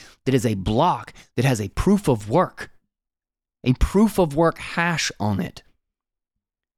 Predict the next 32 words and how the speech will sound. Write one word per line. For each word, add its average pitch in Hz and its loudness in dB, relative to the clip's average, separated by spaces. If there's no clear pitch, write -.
that 151 2
is 139 0
equivalent 175 0
to 151 -6
the 139 0
entire 170 2
energy 165 2
output 131 -6
of 135 -2
our 120 -2
planet. - -4
Well, 123 2
I 123 -2
can 117 -4
tell 208 0
you 202 2
right 175 2
now, 139 2
nobody 165 2
is 143 -2
gonna 131 0
screw 156 0
me 139 0
out 123 -4
of 104 -6
a 98 -6
hundred 127 -4
watt 110 -2
light 101 -2
bulb. - -6
They 156 0
have 135 -6